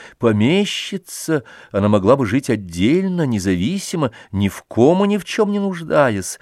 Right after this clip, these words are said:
Что ж могло заставить ее взять на себя обузу чужого хозяйства, хлопот о чужих детях, обо всех этих мелочах, на которые женщина обрекает себя или по влечению любви,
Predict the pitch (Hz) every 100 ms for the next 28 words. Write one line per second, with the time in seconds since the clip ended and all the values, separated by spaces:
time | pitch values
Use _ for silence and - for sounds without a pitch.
0 | - - - - - - 185 233 185 202
1 | 214 196 208 202 - - - 196 185 -
2 | 180 180 143 170 165 165 156 160 151 160
3 | - - - 170 151 156 156 - 139 139
4 | 135 143 120 117 104 87 - 104 - -
5 | - - 165 175 185 185 - 185 185 170
6 | 156 170 165 123 110 - - - 165 165
7 | - 190 185 180 - 175 180 175 - 175
8 | 170 143 - - - - 156 151 147 139
9 | 135 113 143 139 - 135 127 123 123 120
10 | 143 135 135 - - 123 135 143 - -
11 | _ 156 202 214 214 202 202 - 202 185
12 | 180 165 139 127 139 104